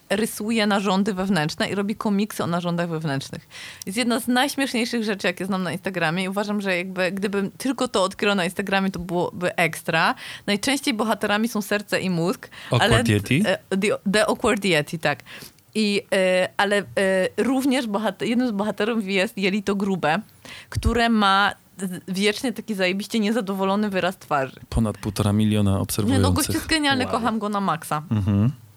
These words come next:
Speaker 1: E, i, e, jelito grube ma wiecznie niezadowolony wyraz twarzy. I moim zdaniem nie bez powodu, e,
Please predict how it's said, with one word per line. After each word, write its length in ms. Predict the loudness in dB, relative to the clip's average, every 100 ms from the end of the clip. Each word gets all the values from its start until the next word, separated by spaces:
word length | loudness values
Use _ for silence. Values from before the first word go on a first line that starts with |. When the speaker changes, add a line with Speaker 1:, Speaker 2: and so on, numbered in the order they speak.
| -6 0
Speaker 1:
E, 300 | 2 4 2 -2
i, 300 | -2 -2 -4 -10 -20 -8 -2
e, 140 | 0 0
jelito 340 | 0 0 -2 -2
grube 240 | -2 0
ma 160 | 2 0
wiecznie 320 | -2 -2 0
niezadowolony 600 | 0 -2 -4 -2 -2 -2
wyraz 260 | -2 -4 -4
twarzy. 340 | -4 -4 -4 -16 -20 -18 -10 -4
I 60 |
moim 260 | -2 0 0
zdaniem 460 | 0 2 0 0 -4 -2
nie 200 | 0 0
bez 180 | -2
powodu, 760 | -4 -4 0 -2 0 0 0 -2 -8
e, 40 | -2